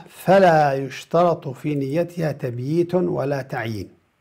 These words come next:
لماذا ذكر أنه في ني-، في صو-، في نية صوم رمضان يشترط ثلاثة شروط؟ لماذا ذكر أنه هذا يشترط هذه الشروط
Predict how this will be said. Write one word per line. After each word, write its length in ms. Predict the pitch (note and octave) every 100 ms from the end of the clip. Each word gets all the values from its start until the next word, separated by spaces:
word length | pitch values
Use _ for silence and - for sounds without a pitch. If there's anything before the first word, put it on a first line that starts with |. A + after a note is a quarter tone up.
| -
لماذا 460 | C3 C#3 F#3 F3+ D#3
ذكر 500 | D3 E3+ D3 A#2 D3+
أنه 220 | C#3+ C3+
في 300 | B2+ C#3+ C3+
ني-، 440 | B2+ C3 D3+ D#3
في 600 | C3+ - C3 B2+ B2 - -
صو-، 520 | - - E3 F#3+ -
في 260 | - C#3 C3+
نية 460 | D#3 F#3+ D3+ B2+
صوم 380 | - - F3 D3
رمضان 540 | C#3 C3+ C3+ D#3 D3 C3 _ _ -
يشترط 500 | C3 - D#3+ D3+ C#3+
ثلاثة 460 | - C#3 D3+ D3 B2
شروط؟ 560 | C#3+ C3+ C#3 C#3+ - _ _ -
لماذا 340 | A#2 C3 D3
ذكر 280 | C#3 C#3+ C#3+
أنه 200 | A#2+ C3
هذا 120 | C#3
يشترط 480 | B2+ A#2+ - D3+ C3
هذه 400 | C3+ C3 B2+ C#3 -
الشروط 480 | - - D3 D3+ -